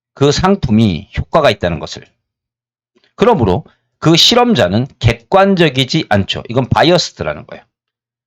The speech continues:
그렇죠? 객관적인이란 말이 이제 뉴트럴, 중립적인, 레이셔널, 합리적인 또는 위에서 얘기했던 unbiased. 예, 한쪽으로 치우쳐져 있지 않은 이라고 되겠죠.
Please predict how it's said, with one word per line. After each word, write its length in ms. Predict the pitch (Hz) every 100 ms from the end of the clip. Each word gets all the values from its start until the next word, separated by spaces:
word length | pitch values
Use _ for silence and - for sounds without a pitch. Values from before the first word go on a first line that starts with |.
| _ _ _ _
그렇죠? 240 | 92 - 120 - 110
객관적인이란 720 | 143 208 214 208 190 175 131
말이 260 | 101 127
이제 220 | 95 95 95
뉴트럴, 560 | 123 - 170 147 147
중립적인, 760 | 127 123 131 143 95 85 76 85 _ _ _ _ _ _
레이셔널, 540 | 95 120 165 170 139 139
합리적인 600 | 127 165 160 107 85 82
또는 460 | 131 131 156 160 143
위에서 300 | - 120 139
얘기했던 440 | 120 101 98 139 113 104
unbiased. 840 | 117 139 117 143 160 - - 98 - _ _ _ _ _ _ _ _ _ _ _ _ _ _ _ _ -
예, 160 | 87 78
한쪽으로 840 | 151 156 185 175 139 123 139 135 131 _ _
치우쳐져 560 | - 185 185 - 123 110
있지 460 | 98 - 120 123
않은 380 | - 92 92 80 -
이라고 380 | 90 82 90 98
되겠죠. 360 | - 80 -